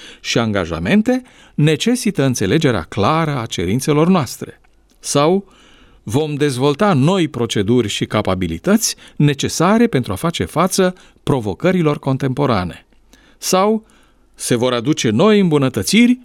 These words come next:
și capabilități în domeniul proiectării. Sau, se urmărește întărirea capabilităților existente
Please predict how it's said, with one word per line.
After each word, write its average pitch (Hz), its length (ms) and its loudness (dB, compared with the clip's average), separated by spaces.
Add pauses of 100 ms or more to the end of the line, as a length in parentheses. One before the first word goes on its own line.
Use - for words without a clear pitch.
(140)
și - 240 0
capabilități 107 1000 0 (180)
în 131 240 0
domeniul 156 500 2
proiectării. 156 800 -2 (640)
Sau, 196 520 0 (480)
se - 200 0
urmărește 147 720 0
întărirea 117 540 2
capabilităților 107 960 0
existente 175 720 0